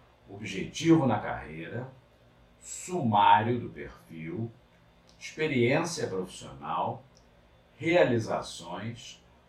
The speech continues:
formação acadêmica e, se necessário, referências.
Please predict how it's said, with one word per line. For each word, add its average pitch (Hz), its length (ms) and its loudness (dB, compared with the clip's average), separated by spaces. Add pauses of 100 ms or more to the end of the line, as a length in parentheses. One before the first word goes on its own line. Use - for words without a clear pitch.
formação 151 800 4
acadêmica 101 1040 -4
e, 147 260 -8
se 117 200 -8
necessário, 107 840 -2
referências. - 920 -8